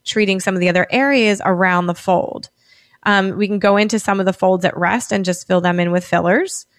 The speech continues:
or we can start to treat some of the areas that start to fall volume-wise, which are kind of your fat pads, right? They're all the things that are,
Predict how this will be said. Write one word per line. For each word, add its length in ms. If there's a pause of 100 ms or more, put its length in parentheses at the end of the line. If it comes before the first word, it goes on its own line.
(600)
or 580
we 160
can 400
start 300
to 100
treat 320
some 220
of 100
the 160
areas 560
that 300 (420)
start 300
to 100
fall 800 (400)
volume-wise, 1120
which 180
are 120
kind 240
of 80
your 100
fat 380 (100)
pads, 500
right? 200
They're 120
all 140
the 140
things 260
that 120
are, 200